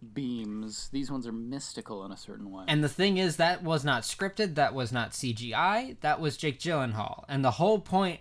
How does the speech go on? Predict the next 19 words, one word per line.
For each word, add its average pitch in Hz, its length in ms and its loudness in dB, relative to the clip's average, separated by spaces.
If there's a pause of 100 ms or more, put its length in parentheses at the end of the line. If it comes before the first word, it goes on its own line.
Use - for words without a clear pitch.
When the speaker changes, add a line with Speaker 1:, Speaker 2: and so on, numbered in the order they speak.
Speaker 2:
of 135 320 0 (180)
everything 147 460 0
that 123 100 2
I've 117 160 2
just 120 260 -4
said 113 200 0
is 104 160 -6
the 110 120 -10
fact 113 340 -4
that 104 200 -4 (600)
it's 165 300 -2
even 185 280 2
a 170 60 2
mystery 165 580 0
how 143 220 0
he 143 120 0
got 139 240 4
those 120 200 -4
powers, - 500 -6